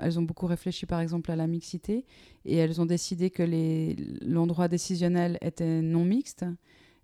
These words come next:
euh, et que par contre, toutes les invitations étaient formulées, euh, aux, aux, aux femmes et aux hommes, aux jeunes filles et aux jeunes hommes. Et, euh, elles nous, elles ont obtenu, en fait, le parc des Cropettes, qui est un parc à Genève, au centre-ville, qui est,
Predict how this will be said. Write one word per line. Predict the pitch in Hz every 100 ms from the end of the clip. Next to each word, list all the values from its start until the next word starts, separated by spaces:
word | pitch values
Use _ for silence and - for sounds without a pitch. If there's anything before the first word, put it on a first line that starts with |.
| -
euh, | 170 165 165 160 170
et | 160
que | -
par | 170 -
contre, | 175 180 - 170
toutes | - -
les | 165
invitations | 170 160 170 - 175
étaient | 170
formulées, | - 170 165 160 165 165
euh, | 156 - -
aux, | - 82 -
aux, | - - - - - -
aux | 165
femmes | 180 170
et | 165
aux | 160 165
hommes, | 202
aux | 185
jeunes | 165 165
filles | - 170
et |
aux |
jeunes | 165 170 165
hommes. | 196 220 - - - - -
Et, | - 180
euh, | 170 170
elles | - 170
nous, | 170 -
elles | 175 170 175
ont | 170 170 170 -
obtenu, | 175 - 202 196 202
en | 190
fait, | - 185 -
le | 175
parc | 185 180 180
des | 180
Cropettes, | - 185 233 262
qui | - 180
est |
un | 170
parc | 180 180 -
à | 170
Genève, | 170 170 175 165
au |
centre-ville, | 160 180 - 180 175 185
qui | 175 170
est, | 160